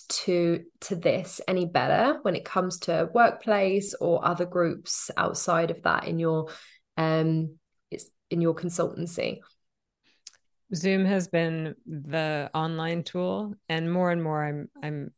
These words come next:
Speaker 2: just simply arriving in person, and, and
Speaker 1: Mm.
Speaker 2: more organizations are asking for that.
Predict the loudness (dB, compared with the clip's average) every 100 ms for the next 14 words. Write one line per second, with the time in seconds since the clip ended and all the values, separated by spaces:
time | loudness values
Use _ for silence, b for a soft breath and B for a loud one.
0 | -12 -8 -6 -6 -6 -6 -6 -6 -6 -6
1 | -6 -10 -10 -8 -8 -6 -8 -8 -10 -10
2 | -12 _ _ _ _ _ 0 2 4 4
3 | 4 4 4 2 2 0 0 -2 -2 -2
4 | -4 -6 -6 -6 -4 -6 -8 -12 -12 -10
5 | -10 -10